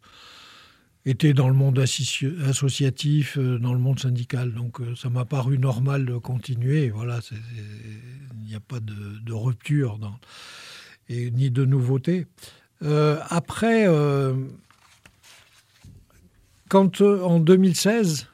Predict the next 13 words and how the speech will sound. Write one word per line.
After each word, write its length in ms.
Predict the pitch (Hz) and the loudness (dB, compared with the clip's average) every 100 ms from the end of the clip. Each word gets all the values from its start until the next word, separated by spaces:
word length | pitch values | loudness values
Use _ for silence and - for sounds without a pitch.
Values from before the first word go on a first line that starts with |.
| - | -8
quand 260 | - 143 - | -2 -2 0
la, 560 | 147 139 131 127 127 120 160 165 180 175 165 | 0 0 0 0 -2 -4 -8 -10 -10 -8 -6
la 140 | 135 139 | -4 0
loi 240 | 143 170 | 2 2
de 80 | 147 | 2
rénovation 840 | 131 156 147 160 147 147 - 156 | 2 2 4 4 4 2 2 2
en 80 | 135 | 2
santé 480 | 123 151 135 160 139 | 0 -2 0 0 0
apparut 560 | 123 139 - 196 175 | -2 -4 0 2 2
et 60 | 127 | 0
qu'elle 340 | - 143 135 | 0 0 2
a 80 | 139 | 0
donné 520 | 135 151 165 165 123 | 2 4 4 4 0